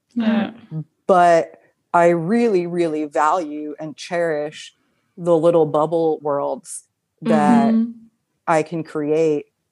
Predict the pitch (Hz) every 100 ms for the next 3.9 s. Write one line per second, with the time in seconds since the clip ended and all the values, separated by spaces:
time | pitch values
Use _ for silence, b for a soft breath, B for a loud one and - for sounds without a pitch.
0 | _ _ - 165 139 127 139 160 147 151
1 | - _ _ _ - 254 240 160 151 135
2 | - 151 156 160 151 170 151 147 147 143
3 | 147 135 - 165 156 123 180 - -